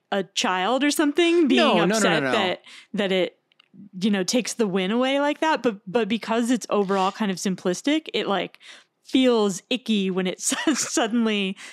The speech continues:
Speaker 1: takes a win away from you.
Speaker 2: It is a lack of control.
Speaker 1: Yeah.
Speaker 2: The fact that as players in the game, you don't have a ton of initiative to make choices that you feel are smart.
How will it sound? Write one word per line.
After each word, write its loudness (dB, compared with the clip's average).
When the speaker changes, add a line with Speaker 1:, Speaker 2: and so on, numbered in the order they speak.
Speaker 1:
takes 0
a 2
win 0
away 0
from -6
you. -2
Speaker 2:
It 4
is 4
a 0
lack -2
of -4
control. -6
Speaker 1:
Yeah. -2
Speaker 2:
The 0
fact -4
that -4
as -2
players -2
in -2
the -2
game, -4
you -8
don't -4
have -6
a -2
ton -2
of -4
initiative -2
to -2
make -4
choices -2
that -2
you -2
feel 0
are 2
smart. -2